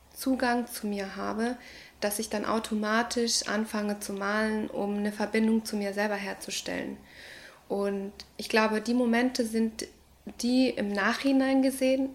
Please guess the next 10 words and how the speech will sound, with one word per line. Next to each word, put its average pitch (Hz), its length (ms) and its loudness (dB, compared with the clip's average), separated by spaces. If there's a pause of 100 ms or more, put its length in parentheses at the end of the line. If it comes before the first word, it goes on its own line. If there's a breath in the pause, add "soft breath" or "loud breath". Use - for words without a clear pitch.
am 208 160 -4
inspirierendsten 208 720 -4
für - 140 -10
mich - 240 -8
sind, - 420 -6 (200)
obwohl 208 300 -2
ich 208 100 -4
sie 220 140 -2
nicht 220 420 -2 (460 loud breath)
gerne 196 400 0